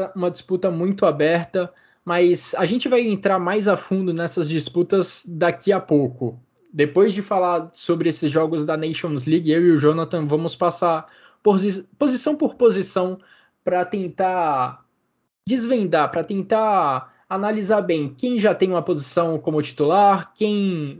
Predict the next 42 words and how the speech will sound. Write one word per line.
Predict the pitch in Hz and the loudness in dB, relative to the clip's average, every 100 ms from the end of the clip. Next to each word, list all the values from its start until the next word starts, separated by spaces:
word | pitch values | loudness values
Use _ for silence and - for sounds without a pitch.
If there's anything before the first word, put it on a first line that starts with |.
| 175 | -6
já | 143 165 | 0 0
tá | - 180 | 2 0
ali | 170 175 | 2 0
meio | 170 170 | 2 2
que | 160 151 | 0 -4
certo | - 170 160 170 | 0 0 0 -2
no | 139 | -4
grupo. | 135 180 208 208 202 196 _ _ _ _ 156 | 0 2 2 0 -4 -4 _ _ _ _ -8
A | |
gente | 151 | -4
vai | 170 175 175 | 2 4 4
passar | - - 175 - 175 | 0 0 0 0 2
isso | 156 175 - - 180 156 147 | 2 0 -2 2 2 2 0
de | 151 147 | -4 -6
forma | 180 165 165 | -2 -2 -2
mais | 160 175 170 | -2 -2 2
detalhada | 180 180 151 147 160 165 170 151 | 0 2 2 4 2 2 2 2
daqui | 147 208 - 185 | 0 -4 -2 -4
a | |
pouco. | 180 151 139 127 131 - _ _ - | -2 -2 -2 -2 -8 -10 _ _ -8
Agora, | 190 208 196 | -4 0 2
Jonathan, | 208 185 180 135 127 - | 2 2 2 0 -2 -8
queria | - 190 254 247 170 | -6 0 2 2 0
falar | - 175 170 | 2 2 2
também | 165 147 196 | -2 -4 -2
sobre | 226 233 233 | -2 -2 0
essa | 214 202 247 214 | -2 0 -2 0
zica | 139 123 160 214 165 | 0 0 0 2 0
que | 151 165 | 0 0
a | 165 | 4
Alemanha | 151 147 156 160 | 4 2 -2 -4
tem | 131 151 170 175 | -2 -2 -2 -4
na | 175 170 160 143 | -4 -2 -2 -2
Nations | 156 165 180 143 127 | 0 0 -2 -2 0
League. | 127 127 120 113 - - _ _ | 2 2 -2 -8 -14 -20 _ _
Nations | 139 147 180 151 | 2 4 4 4
League | 175 180 | 2 0
que | - 156 | -8 -8
tá | - 170 | 0 4
aí | 170 160 | 4 4
na | 160 | 2
agora, | 156 165 160 151 | 2 2 2 0